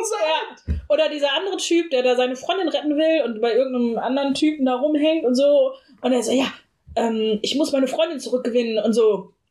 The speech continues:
Speaker 2: Und der Typ so, "Ja, also du kannst ja auch." Und der Typ, der gerade seine Freundin zurückgewinnt, dreht sich irgendwann um, nimmt einfach den Schlüssel,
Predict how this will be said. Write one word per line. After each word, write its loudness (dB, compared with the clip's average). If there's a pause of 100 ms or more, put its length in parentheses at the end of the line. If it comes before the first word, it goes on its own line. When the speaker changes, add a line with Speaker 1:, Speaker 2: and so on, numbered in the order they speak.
(260)
Speaker 2:
Und 4
der 0
Typ -2
so, 2
"Ja, -2
also 0
du 2
kannst 0
ja 0
auch." -2
Und -2
der -2
Typ, 0 (500)
der 2
gerade 0
seine 2
Freundin -2
zurückgewinnt, -2 (240)
dreht -2
sich -10
irgendwann 2
um, 2 (340)
nimmt 0
einfach -4
den -4
Schlüssel, 0